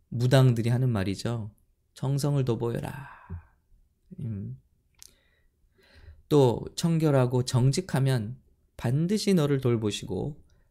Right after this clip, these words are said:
내 의로운 처소를 평안하게 하실 것이라." 지금 욥이 괴로워하는 게 뭡니까? 욥의 마음속에 하나님을 향하여 거리낄 게 없는데, 아니, 욥이 생각을 해도 거리낄 게 있다면 받아들일 수 있게, 있을 텐데,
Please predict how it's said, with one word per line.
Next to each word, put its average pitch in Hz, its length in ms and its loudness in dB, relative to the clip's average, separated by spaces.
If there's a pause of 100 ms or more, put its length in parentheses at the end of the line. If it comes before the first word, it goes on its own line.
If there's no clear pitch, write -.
내 123 220 0
의로운 127 600 4
처소를 147 680 -4
평안하게 165 600 -2
하실 131 220 -6
것이라." - 220 -6
지금 165 280 0
욥이 139 300 2
괴로워하는 147 360 4
게 165 60 0
뭡니까? 117 600 -2 (760)
욥의 139 300 6
마음속에 139 480 2
하나님을 175 560 0
향하여 143 300 -2
거리낄 165 520 -2
게 170 80 -2
없는데, 110 960 0 (600)
아니, 131 200 0
욥이 131 560 4
생각을 165 580 0
해도 180 540 2 (240)
거리낄 135 480 2
게 165 100 -2
있다면 110 640 -2
받아들일 139 520 0
수 131 160 -6
있게, 127 240 -6
있을 - 300 -4
텐데, 101 720 -6